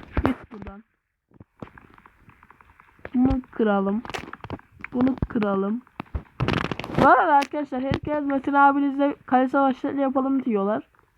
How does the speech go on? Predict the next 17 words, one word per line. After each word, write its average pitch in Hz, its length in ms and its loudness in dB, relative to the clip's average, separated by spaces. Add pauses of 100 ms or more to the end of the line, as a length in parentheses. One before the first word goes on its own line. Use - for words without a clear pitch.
(140)
Çekek 294 380 0
mi, 247 160 2
yorumlarda 247 400 0
yazın. 233 300 0 (1700)
Metin 226 260 -2
abinizle 233 680 2
hiç 220 160 -4
görüşmeyiz. 220 600 -4 (440)
Neyse 220 520 -4
şurada 202 200 -6
kıralım. 202 460 -6 (840)
Kır, 220 200 -6
kır, 233 280 -2
kır, 233 240 -4
kır, 240 240 -4
kır, 240 220 -4
kır. 240 160 -2